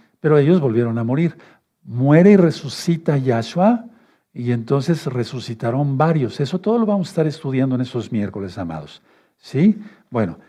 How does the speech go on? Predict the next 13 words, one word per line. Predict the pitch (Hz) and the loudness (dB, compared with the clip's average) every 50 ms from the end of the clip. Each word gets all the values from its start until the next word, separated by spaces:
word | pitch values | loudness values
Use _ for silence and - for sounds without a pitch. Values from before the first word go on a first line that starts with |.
| _ _ _ | _ _ _
el | - 139 139 143 139 | 2 2 2 2 2
primero. | - 147 151 151 160 165 156 131 92 78 - - _ _ _ _ _ _ _ _ _ _ _ _ _ _ _ _ _ _ _ _ _ _ _ _ _ _ _ _ _ _ _ _ _ _ _ | 0 2 4 6 6 6 6 6 4 0 -8 -16 _ _ _ _ _ _ _ _ _ _ _ _ _ _ _ _ _ _ _ _ _ _ _ _ _ _ _ _ _ _ _ _ _ _ _
Estamos, | - 135 - - - 202 208 220 220 233 226 226 - - 190 | -8 -8 -6 0 4 6 8 8 10 8 8 6 2 -2 0
eh, | 202 147 143 139 135 131 127 117 110 104 101 - _ _ _ _ _ _ _ _ _ _ _ _ _ _ _ | 2 4 4 4 4 2 2 0 -2 -6 -10 -14 _ _ _ _ _ _ _ _ _ _ _ _ _ _ _
en | 147 151 151 | -2 2 4
este | 180 165 - 196 175 | 4 4 4 2 2
cuarto | - - 175 170 170 - - 151 135 | 2 2 0 0 0 0 -2 -4 -4
sello, | - - 147 151 156 190 214 | 0 2 2 2 4 2 0
que | 214 151 | 0 0
es | 135 123 | -2 -2
muy | 139 139 139 | 0 0 0
importante, | 139 120 - 123 113 - - 135 131 139 135 190 190 185 | -2 -2 -4 -6 -6 -2 0 0 0 0 2 0 0 0
¿sí? | - - 131 131 156 196 208 | -2 -4 -2 -2 0 -2 -4